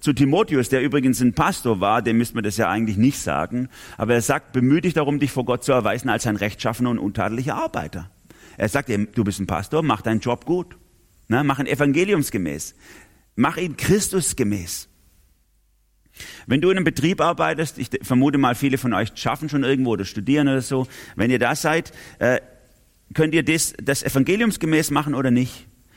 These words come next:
Ein christlicher Arbeiter ist nicht dadurch gekennzeichnet, dass er Traktate im Pausenraum auslegt oder dass er keine Sexaffäre im Büro hat oder so. Das ist auch nett, wenn das passiert, aber es, es macht dich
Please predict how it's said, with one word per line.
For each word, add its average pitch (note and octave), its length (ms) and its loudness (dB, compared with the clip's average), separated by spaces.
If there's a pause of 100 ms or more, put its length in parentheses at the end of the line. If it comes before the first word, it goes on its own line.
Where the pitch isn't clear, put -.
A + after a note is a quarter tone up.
(120)
Ein B2+ 160 0
christlicher F#3 540 0
Arbeiter E3+ 440 0
ist C3+ 180 0
nicht F3+ 340 -2 (260)
dadurch D#3 320 -2
gekennzeichnet, C#3 640 -2
dass A#2 100 -2
er A2+ 120 -2
Traktate C#3 480 -2
im A2 100 0
Pausenraum F2+ 540 -4
auslegt E2+ 640 -8 (440)
oder C3 300 2
dass B2+ 260 -4
er A#2+ 200 -2
keine A2+ 260 -4
Sexaffäre G#2 640 -2
im F2+ 120 -2
Büro F#2 300 0
hat F2+ 140 -10
oder F2 160 -10
so. F2 280 -12 (220)
Das C3+ 120 0
ist - 140 -2
auch F3 260 0
nett, B2 380 2
wenn G#2 120 -2
das G2 120 -6
passiert, C3+ 560 -2 (440)
aber C3 380 0
es, C#3 300 -2 (280)
es - 160 -2
macht F#3 240 -2
dich F3+ 120 -6